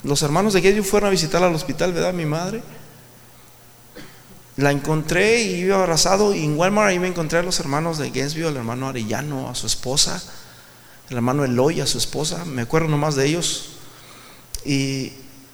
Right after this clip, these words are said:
y me dijo mi mamá: "Dios me está dando una oportunidad de despedirme de los hermanos". Y yo me quedé como: "Ah, gloria a Dios, mamá". Y la abracé más fuerte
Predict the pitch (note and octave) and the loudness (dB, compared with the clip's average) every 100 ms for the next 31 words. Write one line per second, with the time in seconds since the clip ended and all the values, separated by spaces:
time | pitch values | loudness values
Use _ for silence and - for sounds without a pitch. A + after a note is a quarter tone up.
0 | - D#3 D3+ D3 E3 F#3 D#3+ D3 D3+ D#3+ | -10 -4 -2 0 0 0 0 0 2 4
1 | D#3+ D#3 - C3+ G#3 A3+ G#3 G#3+ G#3+ G#3 | 4 2 0 2 4 4 4 4 4 6
2 | A3 G#3+ E3+ D#3 D3+ C#3+ D#3 G3 E3 C3 | 4 4 0 0 0 2 2 2 0 -2
3 | C#3 C#3 E3 F3 C3+ A#2+ D3 C3 E3 G3 | -2 -2 -2 -2 -2 0 -2 -2 -4 -4
4 | - - D3+ D#3+ D#3+ D#3+ E3 E4+ F#4+ G#4 | -6 -6 -6 -6 -6 -6 -2 0 0 0
5 | F#4+ C#4 D4+ D4 A#3+ C#4 C4 A3 A#3+ A#3 | -4 -4 -4 -4 -4 -4 -4 -4 -4 -4
6 | C#2+ C#3+ C#3 C#3 - F#3+ F#3+ C4 E4 - | -4 -2 -2 -2 -2 -2 0 -2 -2 -4
7 | F3+ F#3 | -4 -4